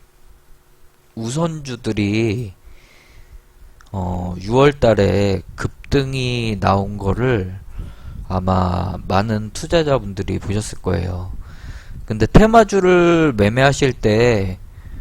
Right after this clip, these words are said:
꼭 기억하셔야 될 점이 뭐냐면, 테마주는 무조건 대장주만 매매하는 것이 가장 안전하다.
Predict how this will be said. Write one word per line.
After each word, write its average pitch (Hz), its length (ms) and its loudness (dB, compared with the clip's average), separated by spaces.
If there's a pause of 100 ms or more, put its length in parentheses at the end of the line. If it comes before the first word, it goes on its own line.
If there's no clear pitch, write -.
(320)
꼭 - 240 6 (520)
기억하셔야 143 760 4
될 104 300 4 (100)
점이 101 300 -2
뭐냐면, 95 760 -4 (1200)
테마주는 214 920 6 (1080)
무조건 185 800 0 (320)
대장주만 156 1000 2
매매하는 101 600 0
것이 160 480 2 (180)
가장 107 480 -2
안전하다. 98 1080 -4